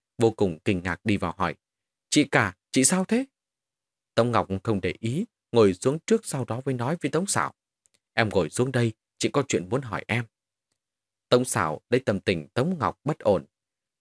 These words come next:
không dám trêu vào, đều là đành ngoan ngoãn ngồi xuống. Tống Ngọc nói, "Lúc nãy ông chủ Lý tới tìm ta rồi." Tống Sảo nghe xong liền biến sắc, cúi đầu xuống. Tống Ngọc nói, "Nói đi, là có chuyện gì?"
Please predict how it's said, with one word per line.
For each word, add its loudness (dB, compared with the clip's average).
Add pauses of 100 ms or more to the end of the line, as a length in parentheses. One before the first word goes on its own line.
(200)
không 4
dám -2
trêu 0
vào, -4 (580)
đều 2
là 0
đành -2
ngoan -4
ngoãn -2
ngồi 0
xuống. -4 (560)
Tống 2
Ngọc -4
nói, -4 (460)
"Lúc 4
nãy 2
ông -2
chủ -2
Lý 2
tới 2
tìm -2
ta -4
rồi." -8 (920)
Tống 6
Sảo 0
nghe 2
xong -4
liền 0
biến 0
sắc, -4 (160)
cúi 4
đầu 0
xuống. -8 (640)
Tống 4
Ngọc -2
nói, -4 (340)
"Nói 2
đi, 2 (280)
là 2
có 0
chuyện 0
gì?" -6